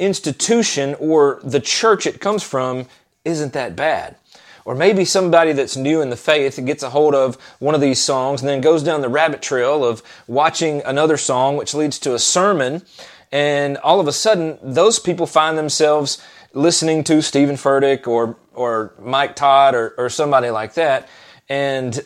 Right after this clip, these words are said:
they're gonna hear a very me-centered sermon to make them feel good about themselves, when really, we need to hear sermons that are gonna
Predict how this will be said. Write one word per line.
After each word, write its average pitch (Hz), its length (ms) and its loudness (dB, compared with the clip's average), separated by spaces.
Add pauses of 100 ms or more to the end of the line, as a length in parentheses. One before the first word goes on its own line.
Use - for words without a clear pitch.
(160)
they're 147 180 0
gonna 143 160 -2
hear 135 200 0
a 120 40 -2
very 127 260 2
me-centered 135 960 -2
sermon 151 520 -2
to 127 80 -8
make 120 240 -4
them 113 160 -8
feel 170 280 2
good 156 200 2
about 143 260 0
themselves, 135 480 -4
when 123 160 -8
really, 139 420 2 (360)
we 143 180 0
need 220 140 0
to 139 80 0
hear 135 160 2
sermons 127 540 -4
that 135 120 0
are 131 80 0
gonna 127 380 -6